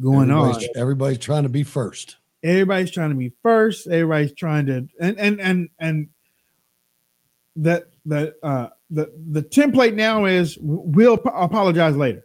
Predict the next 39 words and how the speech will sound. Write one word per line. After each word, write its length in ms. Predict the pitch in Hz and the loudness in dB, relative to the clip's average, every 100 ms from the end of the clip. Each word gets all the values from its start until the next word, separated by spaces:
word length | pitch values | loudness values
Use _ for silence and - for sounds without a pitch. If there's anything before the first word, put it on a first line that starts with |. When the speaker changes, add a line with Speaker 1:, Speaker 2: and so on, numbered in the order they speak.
| _ | _
Speaker 1:
We 100 | 160 | 0
just 180 | 180 190 | 2 2
gotta 160 | 175 156 | 2 2
get 140 | 147 | 0
this 160 | 143 135 | 0 0
out 160 | 120 | -2
now. 220 | 113 101 - _ _ _ _ _ _ _ | -6 -12 -18 _ _ _ _ _ _ _
We 80 | 175 | 4
gotta 180 | 233 233 | 4 4
get 160 | 220 202 | 2 2
it 140 | 185 | 2
out 160 | 175 160 | 0 -2
now. 260 | 156 101 _ _ _ _ _ _ | -6 -8 _ _ _ _ _ _
But 280 | 226 254 - | 2 2 -2
you 160 | 208 269 | 0 2
can 120 | 262 | 4
hurt 220 | 247 320 | 2 0
somebody. 460 | - 277 254 196 156 _ _ - | -2 -2 -2 -2 -6 _ _ -6
We're, 240 | 247 208 - - | -4 -4 -8 -6
we're, 140 | 190 - _ _ | -4 -6 _ _
look, 220 | 190 160 - | -6 -6 -4
everybody 360 | 160 175 170 151 | -2 0 2 0
accepts 320 | 131 156 139 | -2 -8 -8
your 80 | 131 | -8
apology. 420 | 147 139 131 135 | -4 -2 -2 -4
We'll 160 | 127 123 | -4 -4
just 240 | 139 131 | -8 -10
apologize 460 | - 120 113 107 98 | -8 -6 -6 -8 -12
later. 180 | 98 92 _ _ _ 165 | -16 -20 _ _ _ -2
Don't 140 | 147 | 0
worry 120 | 127 | 0
about 140 | 101 - | -6 -16
it. 40 | _ _ _ _ _ _ _ _ _ _ _ _ | _ _ _ _ _ _ _ _ _ _ _ _
People 300 | 190 208 185 | -2 -2 0
are 160 | 175 160 | 0 4
losing 300 | 180 175 165 | 4 4 0
their 120 | 160 | -2
lives, 680 | 175 202 196 170 139 123 | -2 -4 -4 -4 -6 -8
man. 500 | 127 127 135 135 127 | -10 -10 -8 -10 -12